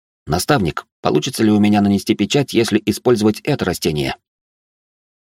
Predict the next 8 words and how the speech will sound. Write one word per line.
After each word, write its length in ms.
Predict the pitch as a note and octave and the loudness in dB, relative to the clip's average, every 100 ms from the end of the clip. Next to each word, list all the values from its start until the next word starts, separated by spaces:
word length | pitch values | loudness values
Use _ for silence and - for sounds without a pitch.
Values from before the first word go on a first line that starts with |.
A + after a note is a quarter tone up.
| _ _ - | _ _ -12
На 260 | C3 C2+ | -6 -4
этот 200 | G2 D3+ | -4 -2
раз 180 | - D3 | 0 2
застыл 400 | A2+ A#2+ - C3+ | 2 2 2 2
даже 300 | A2 G#2 A2 | 2 2 0
старший 420 | G#2+ F#2+ G#2 - | 0 -2 0 2
преподаватель 680 | B2 A2 A2 F#2 E2+ E2 F2 - | 2 0 0 -2 -2 -2 -4 -4
Изикар. 580 | D#2+ E2 - C2+ - | -4 -4 -4 -6 -8